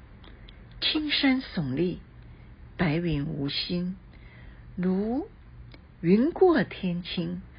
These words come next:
慧日朗照。嗯，各位朋友，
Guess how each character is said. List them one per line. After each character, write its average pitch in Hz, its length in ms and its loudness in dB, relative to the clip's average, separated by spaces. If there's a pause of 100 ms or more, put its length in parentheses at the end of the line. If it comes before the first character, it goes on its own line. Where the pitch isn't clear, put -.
(380)
慧 190 600 2
日 185 400 -2
朗 131 240 0 (160)
照。 196 340 -2 (1000)
嗯， 139 220 -6 (1080)
各 277 120 2
位 262 60 4
朋 175 240 2
友， 143 300 2